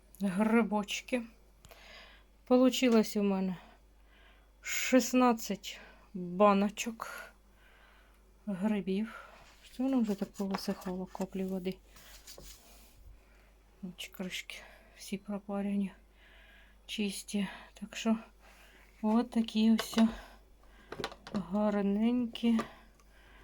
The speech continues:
смачненькі грибочки у мене у баночках. Так їли,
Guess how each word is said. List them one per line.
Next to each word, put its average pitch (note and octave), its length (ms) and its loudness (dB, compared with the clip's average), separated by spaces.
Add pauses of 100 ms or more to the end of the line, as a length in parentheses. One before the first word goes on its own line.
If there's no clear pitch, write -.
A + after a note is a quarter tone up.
(180)
смачненькі A3 1800 2 (1300)
грибочки G3+ 1120 0
у G#3 140 2
мене G3+ 440 2 (1160)
у G#3+ 100 -4
баночках. F3+ 920 0 (4000)
Так F3+ 240 -6
їли, F3+ 480 0